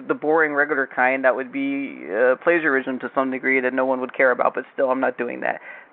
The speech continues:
Uh, that's like a James Lipton thing, right? You say a word, first word comes to your mind. So I just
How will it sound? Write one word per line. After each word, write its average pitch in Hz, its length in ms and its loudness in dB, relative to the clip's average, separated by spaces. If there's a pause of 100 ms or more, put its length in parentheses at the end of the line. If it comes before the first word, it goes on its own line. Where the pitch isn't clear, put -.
(120)
Uh, 127 320 4
that's 135 220 4
like 135 100 4
a 131 80 -4
James 127 260 -2
Lipton 127 300 -2
thing, 120 200 -6
right? 123 220 2
You 123 160 -4
say 127 120 4
a 123 60 4
word, 123 340 4 (100)
first 127 240 2
word 123 160 0
comes 120 240 0
to - 60 -14
your 127 100 -6
mind. 127 320 2 (800)
So 175 120 4
I 175 140 4
just 175 160 -2